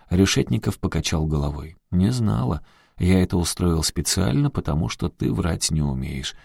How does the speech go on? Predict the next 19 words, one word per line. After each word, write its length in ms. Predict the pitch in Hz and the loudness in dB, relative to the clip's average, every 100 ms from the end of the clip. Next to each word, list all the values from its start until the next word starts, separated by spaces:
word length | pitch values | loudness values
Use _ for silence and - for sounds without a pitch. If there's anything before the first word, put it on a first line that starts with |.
| - | -8
Тебе 260 | - 64 127 | -2 2 2
надо 300 | 95 87 80 | 4 2 0
помогать». 640 | - 73 67 - - - - _ _ _ _ _ _ _ | -4 -6 -6 -12 -12 -12 -12 _ _ _ _ _ _ _
«А 300 | - 85 82 | -2 2 2
может, 420 | 82 90 90 85 - | 2 2 2 0 -2
просто 380 | 90 87 - | -2 -2 -2
расскажем 560 | 78 76 - 98 87 80 | 0 0 0 -2 0 -2
все 180 | - 85 | 0 0
Завадскому, 720 | 80 82 104 - - 80 69 | 2 2 0 -2 -6 -4 -4
объяснимся? 720 | 71 78 - 110 147 - - - _ | -2 -2 0 -2 0 -2 -4 -12 _
А 120 | - | -2
что 240 | 80 - - | -2 0 -2
расскажем? 560 | 78 - 80 92 80 | -2 -2 -4 -2 2
Ну, 200 | 90 135 | 2 2
то, 200 | - 135 | 0 -4
что 160 | 127 110 | 0 2
мы 140 | 101 | 2
стали 320 | - 110 104 | 2 0 2
любовниками, 760 | 98 90 90 120 95 78 73 | 4 4 4 2 2 2 -2